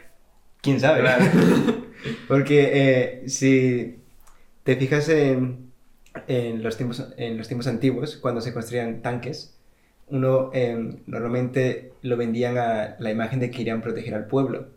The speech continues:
Speaker 1: pero después se utilizó para las guerras, ¿sabes? Entonces, em, como yo lo veo, es que si puedes crear bastantes robots para cualquier tipo de cosa,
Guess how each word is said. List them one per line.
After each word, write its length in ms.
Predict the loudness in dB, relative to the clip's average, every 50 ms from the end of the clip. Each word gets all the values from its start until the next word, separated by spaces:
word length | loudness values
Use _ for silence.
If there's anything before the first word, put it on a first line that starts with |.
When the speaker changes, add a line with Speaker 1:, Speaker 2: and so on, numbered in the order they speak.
| -20 _ _ _ _ _ _ -10 -4
Speaker 1:
pero 160 | -2 0 2
después 380 | 2 0 -2 -2 -4 -4 -2 -2
se 100 | -2 -4
utilizó 460 | -4 -4 -6 -8 -8 -8 -8 -8 -6
para 140 | -6 -6 -6
las 140 | -8 -8 -2
guerras, 480 | -2 -2 0 -2 -4 -10 -14 -18 _ -20 -20 -20 -20 _ _ _ _ _ -10
¿sabes? 380 | -8 -6 -6 -6 -10 -14 -20 _ _ _ _ -16 -14
Entonces, 640 | -8 -6 -6 -6 -4 -4 -6 -6 -8 -10 -12 -10
em, 340 | -8 -8 -6 -6 -8 -8 -10 -10
como 160 | -10 -8 -6
yo 100 | -2 0
lo 60 | 2
veo, 80 | 2 2
es 80 | 0 -2
que 240 | -6 -8 -8 -12 -18 -20 _ _ -18 -16
si 720 | -14 -10 -8 -6 -6 -4 -4 -4 -6 -6 -8 -12 -18 -20 _ _ _ -16 _
puedes 240 | 0 0 0 0 2
crear 180 | 2 2 2
bastantes 380 | 2 0 -4 -6 -6 -6 -6 -4
robots 520 | -2 0 0 0 -2 -6 -12 -16 -18 -12 -8
para 320 | -4 -2 -2 -2 -2 -4 -6
cualquier 280 | -8 -6 -6 -6 -8
tipo 160 | -8 -6 -4 -4
de 100 | -4 -2
cosa, 360 | -4 -4 -4 -6 -10 -12